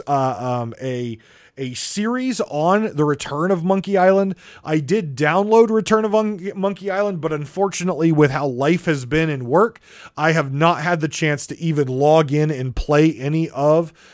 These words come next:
uh, the game. And with the, with the launch this week, and with how work has been with,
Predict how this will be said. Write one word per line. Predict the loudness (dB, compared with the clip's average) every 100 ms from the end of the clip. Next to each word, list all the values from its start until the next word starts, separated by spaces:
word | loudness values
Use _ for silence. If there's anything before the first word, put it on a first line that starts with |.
| -16 -4
uh, | 0 2
the | 0
game. | 0 2 2 -2 -4
And | -6 -6
with | -2 2 2 -2
the, | -8 -4 -4 -4 -6 -8 -12 _ _ _ _
with | 0 0 0
the |
launch | 0 4 4 2
this | 0 0 0
week, | 0 -2 -2 -10 -20 -20 _ -4
and | 0 0
with | 2 2 2
how | 2 2
work | 4 4 2 0
has | -4
been | 0 0 2 0
with, | -2